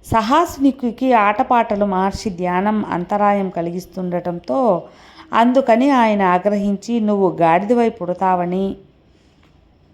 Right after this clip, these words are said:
శాపం పెట్టాడు. అలా శాపం పొందిన సాహసీకుడు మధురనగర సమీపంలో తాళవనంలో గార్ధబ రూపంలో సంహరిస్తుండేవాడన్నమాట.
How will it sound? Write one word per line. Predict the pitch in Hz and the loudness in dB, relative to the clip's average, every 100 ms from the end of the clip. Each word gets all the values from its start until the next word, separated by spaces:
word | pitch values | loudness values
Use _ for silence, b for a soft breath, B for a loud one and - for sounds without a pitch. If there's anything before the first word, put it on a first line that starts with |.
| _ - | _ -8
శాపం | - 208 208 214 | 0 0 2 2
పెట్టాడు. | 185 175 180 165 170 - - | 2 0 2 2 0 -4 0
అలా | 208 214 | 2 2
శాపం | 208 180 185 233 226 | 2 0 2 0 0
పొందిన | 226 214 220 226 214 175 170 B B B _ _ - | -2 -2 0 2 2 2 -4 B B B _ _ -2
సాహసీకుడు | 202 208 277 285 285 - 214 233 | 0 2 2 2 2 2 2 4
మధురనగర | 196 180 208 233 226 202 | 4 4 4 4 4 0
సమీపంలో | 196 180 185 185 180 180 214 | -2 -4 -2 -4 -4 -2 -2
తాళవనంలో | 214 180 170 214 226 202 185 180 214 302 B B B 160 180 | -2 -2 2 2 2 0 -2 0 0 0 B B B -4 -2
గార్ధబ | 175 202 240 240 226 | 0 2 2 2 2
రూపంలో | 196 190 190 175 180 214 | 2 0 -2 -2 -2 -2
సంహరిస్తుండేవాడన్నమాట. | 196 180 180 196 202 - 180 170 170 165 165 165 160 165 175 | -4 -6 -4 -4 -6 -8 -8 -2 0 0 -2 -6 -4 -4 -2